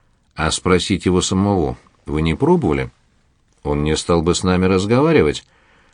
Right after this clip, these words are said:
А если бы вопросы ему стала задавать полиция,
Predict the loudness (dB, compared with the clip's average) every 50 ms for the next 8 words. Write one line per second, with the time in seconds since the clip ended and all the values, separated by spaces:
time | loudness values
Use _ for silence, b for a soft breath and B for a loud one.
0 | b b b -6 -2 -2 2 2 2 2 2 0 0 2 2 4 2 2 2 2
1 | 2 2 2 2 0 2 2 0 0 0 2 2 2 2 2 2 2 2 2 2
2 | 0 0 0 0 2 2 0 0 0 -2 -2 -2 -2